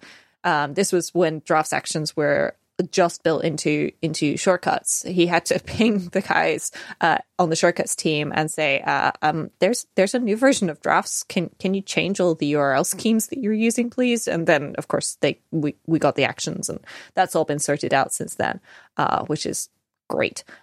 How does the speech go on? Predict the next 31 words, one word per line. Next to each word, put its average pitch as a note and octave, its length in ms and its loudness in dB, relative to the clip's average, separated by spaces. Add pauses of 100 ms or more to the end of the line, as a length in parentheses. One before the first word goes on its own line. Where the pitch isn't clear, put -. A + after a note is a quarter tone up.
(100)
Um, D3 400 0
I'm D3 120 -2
very D3 180 0
pleased - 300 -4
about - 240 -2
that. - 340 -4
But - 260 -10
yeah, - 240 -10 (300)
um, D#3+ 420 -10 (240)
it, E3 240 0
it, - 220 0
it, - 220 0
it's - 180 -2
one F3+ 100 2
of E3 60 0
those E3+ 160 0
things F3 260 -4
where D#3+ 200 4 (260)
there's G#3 200 0
a A#3 40 2
lot G#3 220 2
of - 180 -6
potential F3+ 500 0
pain F3 280 0
points F#3+ 340 0
which E3+ 180 0
are E3+ 120 0
being D#3 260 -2
dealt C#3+ 240 0
with - 180 0
here. F3 300 0